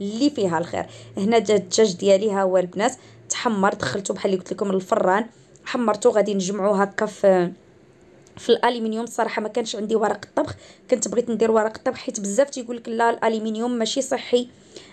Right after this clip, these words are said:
انك ديري فيه الماكله، ولكن ما عندنا ما نديرو اختي، بعض المرات غمضوا عينيكم وصافي ما عندنا ما نديرو. <laughs> صافي جمعت هكا الدجاجه باش تبقى سخونه في الالومنيوم،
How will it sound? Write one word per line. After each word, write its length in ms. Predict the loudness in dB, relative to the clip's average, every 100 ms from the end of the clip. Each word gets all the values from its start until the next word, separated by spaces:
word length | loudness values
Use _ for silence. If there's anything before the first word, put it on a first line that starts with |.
| 2
انك 300 | 4 4 2
ديري 260 | 0 0
فيه 180 | 0 0
الماكله، 420 | 2 4 2 4
ولكن 420 | 4 4 2 0 0
ما 60 |
عندنا 260 | 0 0 0
ما 120 | 2
نديرو 320 | 0 0 0
اختي، 360 | 0 -2 -4 0
بعض 260 | 2 0
المرات 460 | 0 -2 2 2 0 -6 -6 -8 _ _ _ _ _ _ -12 -2
غمضوا 300 | -2 2 4
عينيكم 580 | 4 0 -4 0 0 0
وصافي 500 | -6 -6 -8 -8 -2
ما 100 | -2
عندنا 240 | 0 0
ما 120 | 2
نديرو. 500 | 2 2 2 4 2 2 -4 -2 -2 -2
<laughs> 460 | -18 -18 -16 -18
صافي 380 | -2 -2 0 -2
جمعت 380 | -4 -4 -4 -2
هكا 260 | -4 0
الدجاجه 360 | -2 2 2 2
باش 200 | -2 -4
تبقى 320 | -8 -4 -2
سخونه 500 | -2 0 0 2 0
في 200 | -2 -2
الالومنيوم، 760 | -2 2 0 0 -2 2 2